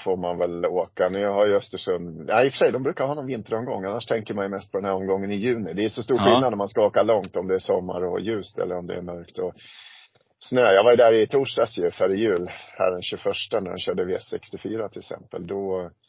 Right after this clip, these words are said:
Speaker 1: ja, men då drog man ju hemåt halv tio när racen var slut en vardagkväll och så, eh, kör man ju hem i snö.
Speaker 2: Ja.
Speaker 1: Snöstorm och kallt och mörkt. Alltså, det tar, det tar ju fem och en halv timme liksom. Så att jag var
Speaker 2: Ja.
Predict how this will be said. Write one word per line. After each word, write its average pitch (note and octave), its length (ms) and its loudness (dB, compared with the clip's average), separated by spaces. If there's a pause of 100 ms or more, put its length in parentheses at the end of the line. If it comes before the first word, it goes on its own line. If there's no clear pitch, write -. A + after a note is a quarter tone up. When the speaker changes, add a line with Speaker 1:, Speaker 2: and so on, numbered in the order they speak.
(440)
Speaker 1:
ja, F#2+ 60 -10
men F#2+ 140 -4
då G2+ 80 -2
drog G2+ 240 0
man G2+ 100 0
ju F#2+ 60 0
hemåt F#2 360 -4 (480)
halv F2 240 -4
tio F#2 320 -10
när F2 140 -12
racen F2+ 340 -10
var F2+ 80 -14
slut - 320 -12
en G1+ 100 -10
vardagkväll G1+ 520 -6
och G1+ 100 -10
så, G1+ 460 -6
eh, - 260 -14
kör F2+ 240 -4
man F2 140 -12
ju F2+ 60 -12
hem F2 300 -10
i - 80 -16
snö. - 300 -10 (760)
Speaker 2:
Ja. F2+ 400 -6
Speaker 1:
Snöstorm F2+ 400 -6 (100)
och F2 300 -8 (200)
kallt F2 340 -4
och F2+ 80 -10
mörkt. E2 300 -10 (480)
Alltså, F2 220 -6
det F2+ 100 -4
tar, F#2+ 220 0
det F2+ 100 -8
tar F2+ 160 -2
ju F2+ 60 0
fem F2 300 -4
och F2 60 -10
en F2 60 -10
halv F2 120 -8
timme G2 320 -10
liksom. - 360 -16
Så - 140 -12
att - 180 -12
jag F2+ 120 -4
var G#2 100 0
Speaker 2:
Ja. G2+ 60 0